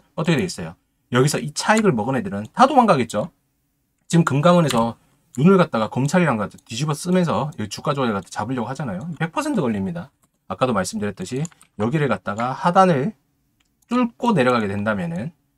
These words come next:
반대 매매 가능성이 훨씬 더 크다라고 말씀을 드렸고, 헬릭스 미스, 헬릭스 미스 과거 보시면 알잖아요, 그죠?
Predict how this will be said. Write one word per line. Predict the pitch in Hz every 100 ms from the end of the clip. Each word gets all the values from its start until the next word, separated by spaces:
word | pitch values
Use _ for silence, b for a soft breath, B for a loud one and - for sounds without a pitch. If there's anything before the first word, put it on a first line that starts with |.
| _ _ _
반대 | 110 131
매매 | 127 110
가능성이 | 104 104 101 104 127 - _ -
훨씬 | 185 - 196
더 | 156
크다라고 | - 180 175 170 170
말씀을 | 160 170
드렸고, | 165 170 - 143 - _ _ _ _ _ _ _ _ _ _ _ _ _ _ _ _ _ _ _ _ _ -
헬릭스 | 196 190
미스, | 139 117 160 -
헬릭스 | 233 294 226
미스 | 175 131
과거 | 113 131
보시면 | 110 110 95
알잖아요, | 85 90 87
그죠? | 165